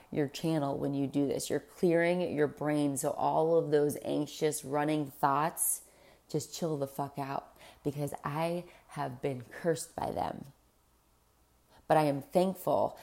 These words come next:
that I was cursed by them, because now I know what it's like to not have those anxious running thoughts.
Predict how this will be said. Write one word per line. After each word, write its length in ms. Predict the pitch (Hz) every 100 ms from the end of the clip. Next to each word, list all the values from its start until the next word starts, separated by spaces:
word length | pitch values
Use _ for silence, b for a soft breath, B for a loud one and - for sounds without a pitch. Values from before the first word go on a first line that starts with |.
| B
that 140 | 147 143
I 120 | 139
was 220 | 135 135
cursed 360 | - 156 127 -
by 140 | 139
them, 220 | 135 131
because 340 | 123 135 147 127
now 480 | 143 165 147 143 -
I 160 | 143
know 200 | 151 160
what 180 | 151 143
it's 260 | 143 - -
like 220 | 147 -
to 140 | 156
not 420 | 131 135 139 151 -
have 340 | 143 135 120
those 220 | 135 135
anxious 440 | - 135 - 135 -
running 280 | 135 135 -
thoughts. 600 | 131 87 - - -